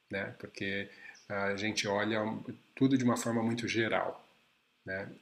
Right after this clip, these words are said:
E isso acaba fazendo o quê? Com que esses sinais mais sutis pra evitar desconforto, evitar conflito, são ignorados por nós. O cão, ele é aquilo, é a mesma coisa, ele tá falando e ninguém tá ouvindo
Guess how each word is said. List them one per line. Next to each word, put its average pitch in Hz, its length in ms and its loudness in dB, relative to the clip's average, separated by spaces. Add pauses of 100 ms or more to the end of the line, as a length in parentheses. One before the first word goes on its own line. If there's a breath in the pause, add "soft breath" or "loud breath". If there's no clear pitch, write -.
(120)
E 98 680 -4 (160)
isso 139 560 4 (300 loud breath)
acaba 101 360 0
fazendo 104 360 0
o - 20 -8
quê? 87 220 -6 (280 loud breath)
Com 104 160 -4
que - 520 -2
esses 165 400 6
sinais 117 1000 4
mais 107 280 0
sutis 110 540 2
pra 101 200 -2
evitar 107 680 0 (220 loud breath)
desconforto, 107 720 -2
evitar 101 420 0
conflito, 139 540 0 (240 loud breath)
são 101 220 2
ignorados 131 680 4
por 160 160 4
nós. 127 320 4
O - 80 -6
cão, 107 200 -4
ele 107 260 -6 (220)
é 104 100 -2
aquilo, 104 380 0
é 92 60 0
a 90 40 -4
mesma 107 240 -2
coisa, 104 220 -2
ele 92 80 -4
tá 110 160 0
falando 143 600 6
e 135 80 6
ninguém 120 320 6
tá 127 120 0
ouvindo 117 420 0